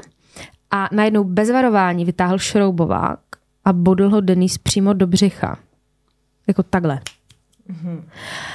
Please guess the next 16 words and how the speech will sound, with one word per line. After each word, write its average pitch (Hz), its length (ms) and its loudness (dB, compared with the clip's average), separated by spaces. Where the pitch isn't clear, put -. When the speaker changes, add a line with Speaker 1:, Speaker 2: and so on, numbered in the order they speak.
Speaker 1:
A 185 520 0
v - 80 -20
ten 269 180 -2
moment 214 680 0
má-, 254 180 2
máš 302 300 0
sakra 247 400 0
ten 226 200 0
šroubovák 202 500 2
v 190 40 -6
břiše. 180 440 2
Ta 247 100 -2
Denise 214 400 -2
popadla 202 360 0
tu 202 80 -4
flašku - 840 -6